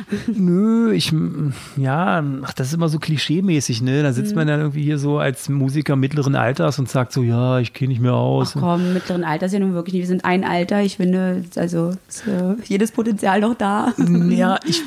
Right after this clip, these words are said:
Speaker 1: es mu-, ich sag's mal so, ich hab eigentlich nach wie vor total Bock auszugehen, aber ich kann echt diese Hangover, äh, nicht mehr ertragen. Das ist so krass.
Speaker 2: Mhm.
Speaker 1: Also ich kann nicht zwei, drei Tage lang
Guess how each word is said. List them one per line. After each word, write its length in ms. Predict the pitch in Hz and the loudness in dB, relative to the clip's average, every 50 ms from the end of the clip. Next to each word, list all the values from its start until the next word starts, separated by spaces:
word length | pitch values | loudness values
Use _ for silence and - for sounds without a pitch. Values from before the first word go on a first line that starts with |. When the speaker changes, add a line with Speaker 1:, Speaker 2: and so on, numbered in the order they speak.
| 240 - _ - | -10 -14 _ -8
Speaker 1:
es 120 | 160 127 | -2 0
mu-, 180 | 151 156 185 190 | 0 0 0 -2
ich 100 | 180 - | -2 -2
sag's 280 | - 160 175 - - | 0 -2 -2 0 0
mal 180 | 190 185 165 143 | 0 2 2 2
so, 240 | 135 170 180 175 139 | 2 2 2 2 2
ich 260 | 127 - - - - | 0 0 -2 -2 -2
hab 260 | 165 - - - - | -4 -4 -6 -12 -8
eigentlich 320 | - - 143 165 170 135 143 | -2 -2 0 0 0 0 0
nach 180 | 147 156 151 | 0 0 0
wie 80 | 175 170 | 0 -2
vor 200 | 151 - 165 156 | 0 0 0 0
total 300 | - - 135 - 139 143 | 0 -2 -2 0 0 2
Bock 200 | 127 151 160 - | 2 0 0 0
auszugehen, 560 | 151 147 143 - - - 135 117 123 127 147 143 | 0 0 0 0 0 -2 -2 0 0 0 2 2
aber 160 | 127 117 117 | 2 0 0
ich 140 | 107 - - | -2 -2 -4
kann 260 | - - - 120 123 | -4 -2 -2 0 -2
echt 460 | - - - - 143 165 156 - - | -2 -4 -4 -2 -2 -2 -2 -4 -4
diese 260 | - 147 120 147 139 117 | -4 -2 0 2 0 2
Hangover, 800 | 95 120 160 202 202 147 131 120 113 120 113 113 117 123 127 - 160 190 185 175 | 2 0 0 0 0 0 0 0 2 2 2 2 2 0 0 -4 -6 -6 -4 -2
äh, 320 | 143 147 - 165 156 143 | -2 -2 0 0 0 2
nicht 240 | 156 147 135 120 - | 2 2 0 2 2
mehr 160 | 139 127 131 | 2 2 2
ertragen. 540 | - - - - - 131 127 110 107 123 131 - - - - - - _ _ _ _ - | 0 -2 -4 -4 -2 -2 0 0 -2 -4 -6 -8 -12 -20 -20 -20 -20 _ _ _ _ -4
Das 200 | - 113 - 147 | -4 -2 -2 -2
ist 120 | 120 - | -4 0
so 120 | - 156 175 | 0 0 0
krass. 640 | - - - - 143 170 151 127 151 - - - - - | 0 -2 -4 0 0 2 2 2 0 -2 -6 -12 -10 -6
Speaker 2:
Mhm. 320 | 226 220 214 208 220 233 240 _ _ _ - | -4 -4 -4 -4 -6 -8 -12 _ _ _ -4
Speaker 1:
Also 600 | - 131 131 127 127 131 127 127 127 123 123 151 208 - _ _ - | 0 0 0 2 2 2 4 4 2 2 0 -2 -8 -12 _ _ -16
ich 100 | - - | -14 -10
kann 180 | - - - 135 | -8 -4 -2 0
nicht 200 | 139 143 - - | 0 0 -2 -4
zwei, 220 | - - 127 123 139 | -4 -2 0 0 0
drei 180 | 135 131 127 131 | 0 0 0 0
Tage 360 | 127 - 120 123 127 135 139 | 0 0 0 0 2 2 2
lang 520 | 135 131 131 131 127 127 123 123 135 - | 2 2 2 0 0 0 0 -2 -4 -6